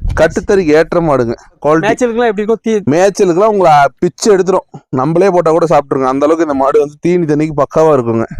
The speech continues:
Speaker 1: வீட்டு தேவைக்கு வேணுங்கிறவங்க தாராளமா கால்
Speaker 2: வெறும்
Speaker 1: பண்ணலாம்.
Speaker 2: நாற்பத்தி நாலாயிரம் தான்.
Speaker 1: ஆமாங்க, நாற்பத்தி மூணாயிரங்க. சிம்பிளா, அதாவது வீட்டு தேவைக்கு வாங்கணும், வீ-, பக்கத்துல வீட்டு பாலுக்கு நான் ஊத்திக்குவேன், மீதி இருக்க பால் அப்படின்றவங்க தாராளமா தே-,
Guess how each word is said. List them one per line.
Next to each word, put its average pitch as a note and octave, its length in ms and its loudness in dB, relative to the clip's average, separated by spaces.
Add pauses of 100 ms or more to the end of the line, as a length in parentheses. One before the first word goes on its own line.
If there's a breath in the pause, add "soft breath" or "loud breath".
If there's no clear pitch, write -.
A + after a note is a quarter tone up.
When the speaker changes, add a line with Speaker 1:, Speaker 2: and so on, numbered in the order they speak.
Speaker 1:
வீட்டு E3+ 280 0
தேவைக்கு D3 340 0
வேணுங்கிறவங்க C#3+ 340 -4
தாராளமா C#3 480 0
கால் C#3 180 0
Speaker 2:
வெறும் B3 200 0
Speaker 1:
பண்ணலாம். A#3 240 0
Speaker 2:
நாற்பத்தி G#3+ 60 -8
நாலாயிரம் A3+ 340 -2
தான். B2+ 400 -4
Speaker 1:
ஆமாங்க, A2 260 -4 (220)
நாற்பத்தி D#3 360 -2
மூணாயிரங்க. C#3 580 0 (280)
சிம்பிளா, G#3 220 0
அதாவது G3 280 4
வீட்டு F#3+ 240 -2
தேவைக்கு F3 380 0
வாங்கணும், D#3 420 0
வீ-, F#3 100 4 (120)
பக்கத்துல F3+ 240 0
வீட்டு E3+ 260 -2
பாலுக்கு D#3 180 0
நான் C#3+ 120 -2
ஊத்திக்குவேன், C#3 420 -4
மீதி D3+ 200 0
இருக்க B2+ 180 -2
பால் B2+ 220 0
அப்படின்றவங்க E3 340 -2
தாராளமா D3+ 460 0
தே-, C3 400 -2